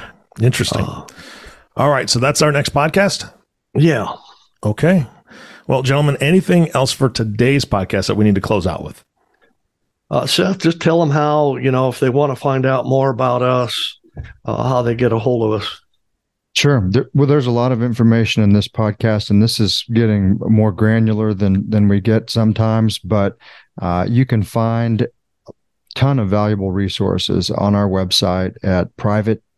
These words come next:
Speaker 3: banking strategies dot com. That's private banking strategies dot com. And there, when you visit the website, we're gonna, uh, as a gift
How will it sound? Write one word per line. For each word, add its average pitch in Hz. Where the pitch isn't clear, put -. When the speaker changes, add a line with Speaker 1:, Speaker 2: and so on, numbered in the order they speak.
Speaker 3:
banking 110
strategies 92
dot 95
com. 87
That's 90
private 101
banking 101
strategies 98
dot 98
com. 90
And 104
there, 123
when 120
you 107
visit 101
the 104
website, 101
we're 117
gonna, 101
uh, 92
as 107
a 98
gift 117